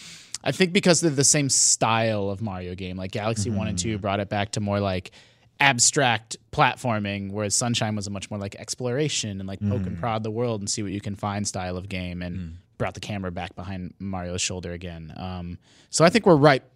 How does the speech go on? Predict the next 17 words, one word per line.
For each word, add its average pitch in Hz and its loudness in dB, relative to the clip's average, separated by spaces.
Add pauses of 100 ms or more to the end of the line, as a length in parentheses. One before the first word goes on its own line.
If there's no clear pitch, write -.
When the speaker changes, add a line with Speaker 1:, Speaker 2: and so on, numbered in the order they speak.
(120)
Speaker 1:
to 131 -4
see 113 4
Sunshine 104 0
sort 107 0
of 92 -6
come 104 -4
back, 98 -4
but, 101 0
uh, 98 0 (420)
I 127 0
think 131 2
Nintendo's 123 0
being 110 0
very 107 2
measured 101 0
about, 95 -2 (120)
uh, 85 -6